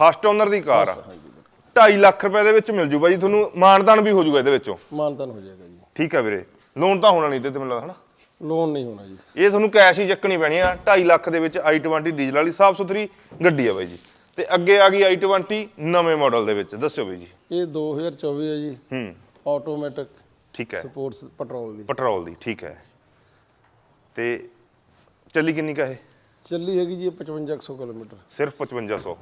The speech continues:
Speaker 2: ਹਾਂਜੀ।
Speaker 1: ਅੰਦਰੋਂ ਕੰਡੀਸ਼ਨ ਚੈੱਕ ਕਰ ਲਓ ਮਿੱਤਰੋ, ਸੀਟ ਕਵਰ ਬਹੁਤ ਮਹਿੰਗੇ ਚੜੇ ਹੋਏ ਨੇ ਗੱਡੀ ਨੂੰ, ਹਨਾ ਬਾਈ?
Speaker 2: ਬਿਲਕੁਲ ਜੀ, ਫਸਟ ਓਨਰ ਹੈ, ਫੁੱਲ ਇੰਸ਼ੋਰੈਂਸ ਹੈ
Speaker 1: ਹੂੰ।
Speaker 2: ਜੀ।
Speaker 1: ਪਚਵੰਜਾ ਸੌ ਚੱਲੀ ਆ। ਤੇ ਰੇਟ?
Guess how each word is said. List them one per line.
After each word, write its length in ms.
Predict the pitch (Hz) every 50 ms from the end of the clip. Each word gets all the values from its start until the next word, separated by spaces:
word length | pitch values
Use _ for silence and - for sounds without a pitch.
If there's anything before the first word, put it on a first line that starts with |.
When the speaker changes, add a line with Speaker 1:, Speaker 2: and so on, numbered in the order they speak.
| _ _ _ 110
Speaker 2:
ਹਾਂਜੀ। 260 | 107 95 87 87 82 _ _ _ _ _ _ _ _ _ _ _ _ -
Speaker 1:
ਅੰਦਰੋਂ 240 | 127 139 143 170 170
ਕੰਡੀਸ਼ਨ 280 | 160 170 170 165 196 190
ਚੈੱਕ 160 | 190 185 -
ਕਰ 100 | 170 165
ਲਓ 120 | 165 165
ਮਿੱਤਰੋ, 380 | 165 165 147 165 175 180 175 170 _ _
ਸੀਟ 240 | _ - 165 180 185
ਕਵਰ 260 | 165 208 196 202 208
ਬਹੁਤ 260 | 175 135 131 139 156
ਮਹਿੰਗੇ 240 | 151 139 131 143 139
ਚੜੇ 180 | 123 127 120 127
ਹੋਏ 80 | 135
ਨੇ 100 | 127 113 104
ਗੱਡੀ 160 | 98 98 98
ਨੂੰ, 120 | 98 117
ਹਨਾ 100 | 170 196
ਬਾਈ? 140 | 175 175 156 - _ _ 127
Speaker 2:
ਬਿਲਕੁਲ 400 | 123 143 143 139 127 131 127 127
ਜੀ, 100 | 127 113 92 120
ਫਸਟ 260 | 139 127 - - 175
ਓਨਰ 280 | 147 139 139 135 139
ਹੈ, 60 | 143 139
ਫੁੱਲ 240 | 107 127 131 127
ਇੰਸ਼ੋਰੈਂਸ 320 | 131 123 107 117 117 127 123
ਹੈ 120 | 117 104
Speaker 1:
ਹੂੰ। 80 | 90 87
Speaker 2:
ਜੀ। 60 | 87 - _ _ _ _ _ _ _ _ _
Speaker 1:
ਪਚਵੰਜਾ 360 | - 139 165 175 175 190 190
ਸੌ 100 | 175 196
ਚੱਲੀ 300 | 170 165 147 131 139 156 175
ਆ। 160 | 190 190 180 - - _ _ _ _ _
ਤੇ 120 | 165 165
ਰੇਟ? 320 | 143 135 131 135 135 -